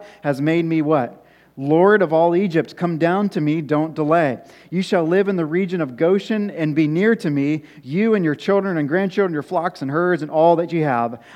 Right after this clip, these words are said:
I will provide for you there because five years of famine are still to come. Otherwise, you and your household and all who belong to you will become destitute.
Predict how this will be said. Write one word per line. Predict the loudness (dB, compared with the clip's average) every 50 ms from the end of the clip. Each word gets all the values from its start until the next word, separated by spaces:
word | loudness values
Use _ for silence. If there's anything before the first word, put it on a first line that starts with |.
| -12 -2
I | 2 4 6 6
will | 6 6
provide | 4 2 -2 -2 0 0 2 4 4 4 2 2
for | 0 -2 -2
you | -2 0 0
there | 0 0 2 2 2 0 0
because | -2 -4 -4 -4 -4 -6 -6
five | -4 0 2 2 2 2 4
years | 2 2 2
of | 0 -2 -6
famine | -4 -4 -2 -2 0 -2 -2 -2
are | -2 -4
still | -4 -2 -2 -2 -2
to | -2 -2
come. | -4 -2 0 0 0 -2 -4 -6 -10 -18 -10 -4
Otherwise, | 0 2 2 2 2 2 2 0 0 -2 -4 -4
you | -2 -2 0
and | 0
your | -2 -2 -4
household | -2 -2 -2 -2 -4 -4 -2 -2 0 0
and | -2 -4 -4
all | -2 2 2 4 4 4
who | 4 2
belong | 2 0 0 0 0 -2 -2 -4
to | -4 -4
you | -4 -2
will | -4 -4
become | -6 -6 -6 -6 -4 -4 -2
destitute. | -2 -2 -2 -4 -4 -10 -12 -10 -10 -10 -10 -10 -14